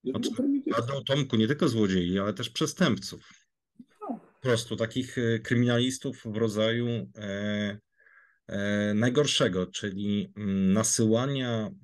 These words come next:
Speaker 2: e, ludzi, bezprawnego inwigilowania i niszczenia życia, bo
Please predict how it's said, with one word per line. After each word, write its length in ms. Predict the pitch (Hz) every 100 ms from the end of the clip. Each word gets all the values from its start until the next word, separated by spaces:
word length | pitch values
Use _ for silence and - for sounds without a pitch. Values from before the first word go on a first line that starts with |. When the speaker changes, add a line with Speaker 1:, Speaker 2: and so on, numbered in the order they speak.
| 107 98
Speaker 2:
e, 480 | 98 98 95 95
ludzi, 680 | 92 101 104 85 80 82 - -
bezprawnego 760 | 90 104 101 110 92 117 139
inwigilowania 960 | 139 117 101 104 110 110 101 95 85 87
i 160 | 92 107
niszczenia 640 | 104 104 - 120 123 117
życia, 500 | 98 95 - 85 87
bo 540 | - 107 95 98 101